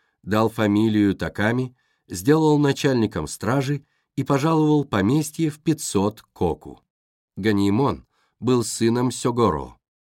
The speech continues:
отличился при подавлении Симабарского восстания, но однажды ослушался приказа и был немедленно уволен. По прошествии некоторого времени вернулся на родину,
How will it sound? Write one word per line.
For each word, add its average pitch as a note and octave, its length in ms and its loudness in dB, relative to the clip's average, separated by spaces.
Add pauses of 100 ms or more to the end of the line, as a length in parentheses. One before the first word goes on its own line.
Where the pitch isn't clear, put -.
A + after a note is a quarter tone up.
(240)
отличился A2+ 720 -4
при A2+ 160 -4
подавлении A2 760 0
Симабарского G2+ 880 -2
восстания, A#2+ 800 -6 (420)
но G#2 160 2
однажды C3+ 440 0
ослушался C#3 680 -4
приказа C#3+ 600 -2 (280)
и C3 120 0
был E3 220 4
немедленно A#2 840 2
уволен. D#2 580 -4 (580)
По G#2 100 0
прошествии G#2+ 640 0
некоторого F#2 640 -2
времени A#2+ 480 -2 (280)
вернулся B2+ 580 2
на F2+ 140 0
родину, C#3 460 0